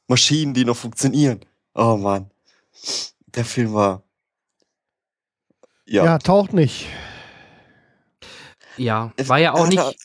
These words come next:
Speaker 3: hm?
Speaker 1: er hat halt auch nicht mehr viel mit Terminator zu tun gehabt, fand ich.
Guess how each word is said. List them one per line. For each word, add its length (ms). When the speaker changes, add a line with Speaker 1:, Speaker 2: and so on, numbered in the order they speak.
Speaker 3:
hm? 240
Speaker 1:
er 120
hat 60
halt 140
auch 80
nicht 100
mehr 100
viel 280
mit 160
Terminator 520
zu 140
tun 280
gehabt, 240
fand 320
ich. 200